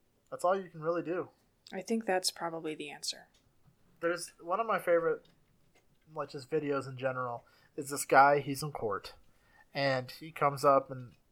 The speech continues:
Speaker 1: the judge is like, "Would you like to tell me what happened?" He's like, "Yeah, I, I got this new cellmate. First night,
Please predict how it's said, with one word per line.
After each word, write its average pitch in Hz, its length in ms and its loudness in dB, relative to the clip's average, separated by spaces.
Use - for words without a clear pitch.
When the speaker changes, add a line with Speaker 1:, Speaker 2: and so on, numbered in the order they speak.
Speaker 1:
the 156 80 -6
judge 143 320 2
is 127 120 -2
like, 131 200 6
"Would 135 120 -4
you 135 80 -10
like 131 160 6
to - 60 -14
tell 139 140 4
me 135 80 0
what 120 180 2
happened?" 180 420 0
He's 151 160 -2
like, 139 180 6
"Yeah, 135 300 6
I, 131 140 -6
I 135 100 -2
got 143 220 6
this - 160 -8
new 185 80 -2
cellmate. 139 520 4
First 156 240 0
night, 160 280 2